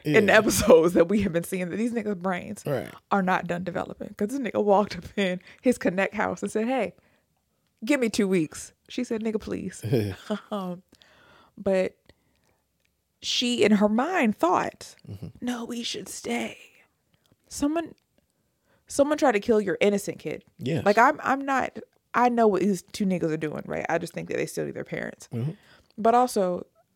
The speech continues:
Speaker 1: the little girl ain't doing shit but existing.
Speaker 2: Mm-hmm.
Speaker 1: And someone tried to kill her. And these niggas told you a while ago, "Carry your asses."
Speaker 2: Mm-hmm.
Speaker 1: They have been trying to get y'all to leave since before any of this happened.
Speaker 2: Yeah.
Speaker 1: For this reason.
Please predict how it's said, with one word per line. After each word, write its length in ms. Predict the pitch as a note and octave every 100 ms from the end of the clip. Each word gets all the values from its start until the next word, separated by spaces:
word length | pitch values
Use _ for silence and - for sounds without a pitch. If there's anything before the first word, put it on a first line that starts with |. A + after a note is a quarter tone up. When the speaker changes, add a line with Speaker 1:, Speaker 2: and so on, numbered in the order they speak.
| _
Speaker 1:
the 140 | G3+ A3
little 140 | D#4+
girl 180 | D#4+ D#4
ain't 100 | B3
doing 160 | A3+ A3
shit 300 | - - -
but 220 | F#3 F3+
existing. 500 | F3+ E3+ G#3 - - -
Speaker 2:
Mm-hmm. 200 | G3 C4+ C4+
Speaker 1:
And 120 | - G3
someone 180 | A3+ A3
tried 120 | G3
to 60 |
kill 180 | F#3 -
her. 140 | - F3+ _ _ _ _ -
And 240 | C4 D#4+
these 160 | F4 E4+
niggas 240 | D4+ D4
told 260 | E4 D4+ C#4
you 120 | A#3
a 60 |
while 280 | A#3 C4+ E4
ago, 380 | B3+ F3+ E3 D#3+ _ _ _ _ _ _ -
"Carry 260 | F#4 G4+
your 120 | F4+
asses." 560 | D#4 F4 E4 - E3+ -
Speaker 2:
Mm-hmm. 220 | C#3+ - A#3+ _
Speaker 1:
They 180 | A3 C#4+
have 160 | D#4 B3
been 140 | C#4+
trying 240 | C#4 C#4 C4
to 60 |
get 200 | A3+ B3+
y'all 140 | C4 A#3
to 60 |
leave 400 | G#3+ B3+ B3 G3
since 220 | - G3+
before 360 | G3 G3 A#3 A3+ -
any 180 | G#3
of 80 | G#3+
this 120 | F3+ -
happened. 480 | G#3+ - - F#3 -
Speaker 2:
Yeah. 200 | D3 G#3+ - _
Speaker 1:
For 220 | G#3 A3+ A#3
this 180 | G3
reason. 480 | G3 G3+ G#3 - F#3+